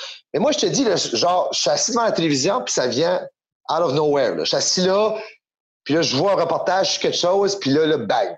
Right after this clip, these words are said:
ça me stimule à côté. Je suis comme, « Oh, oh, ouais, je pourrais faire une promo là-dessus. »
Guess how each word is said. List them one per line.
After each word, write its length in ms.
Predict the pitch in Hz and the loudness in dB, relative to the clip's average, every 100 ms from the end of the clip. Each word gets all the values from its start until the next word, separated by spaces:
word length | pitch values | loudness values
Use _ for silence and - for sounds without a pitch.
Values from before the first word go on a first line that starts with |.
| - - | -14 -8
ça 220 | - 110 | -4 -4
me 60 | |
stimule 500 | - - - 139 147 | -4 -4 -2 0 0
à 60 | 123 | 0
côté. 300 | - 113 139 | -2 -2 -2
Je 80 | 123 | -2
suis 80 | - | -2
comme, « 120 | 120 | 0
Oh, 140 | 127 131 | 0 0
oh, 220 | 123 120 | 0 0
ouais, 180 | 117 117 | 0 -2
je 80 | - | -4
pourrais 140 | 123 | -2
faire 100 | 131 | -2
une 60 | 113 | -2
promo 280 | - 123 | -4 0
là-dessus. » 440 | 117 104 - 143 | 0 -2 -2 -2